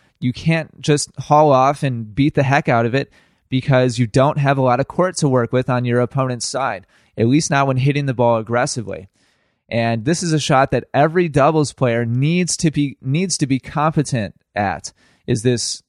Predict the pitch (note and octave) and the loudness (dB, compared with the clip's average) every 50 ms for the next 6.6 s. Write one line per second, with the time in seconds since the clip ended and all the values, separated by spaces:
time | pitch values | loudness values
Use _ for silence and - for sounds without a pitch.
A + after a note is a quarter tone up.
0 | _ _ - - C#3+ A#2+ A#2 A2+ C3+ C#3+ C#3 C#3+ C3+ C#3 C#3 C#3 C#3 C3 A#2+ A2+ | _ _ -6 -2 -2 -2 0 0 0 0 0 2 2 4 4 4 2 0 -2 -2
1 | - C3+ C3+ C#3 C3 C#3 C3 A#2+ A#2+ A#2 A#2 A#2 A#2 G2 D#2 A#2 C3 D3+ E3+ D#3+ | -2 0 0 2 2 0 2 2 2 2 2 0 -2 -4 -4 -4 -2 -2 -2 0
2 | C#3+ C#3 B2 G2 A#2 A#2+ B2+ B2+ B2 G#2+ G2+ G#2 - _ _ _ _ _ _ _ | 0 0 0 2 2 2 4 2 2 0 -4 -8 -14 _ _ _ _ _ _ _
3 | _ _ - A#2+ A#2+ B2 B2 B2 B2 B2 - - C#3 C#3 D3 D3 - - E3 D#3+ | _ _ -4 -2 0 0 0 0 0 -2 -2 0 0 2 2 0 0 0 2 4
4 | D#3 D3+ D3+ C3+ A#2+ B2+ B2+ B2 B2+ C#3 D#3 E3 E3+ E3+ D3 B2+ A#2 A2 G#2 C3 | 4 4 4 2 2 0 2 4 4 4 4 4 2 2 0 -2 -4 -2 0 0
5 | A#2+ C3 C#3+ D3 C#3+ C#3 - - B2 C3+ C#3+ D#3 D3+ - - D3 C#3+ C#3 B2+ - | 2 2 2 2 0 -2 -4 -4 -2 -2 -2 -2 -4 -4 0 0 0 0 0 -2
6 | - F2+ B2 C#3 D3 C3 A2+ G#2+ G#2+ G2+ - | -4 -2 0 0 2 0 0 0 -2 -4 -8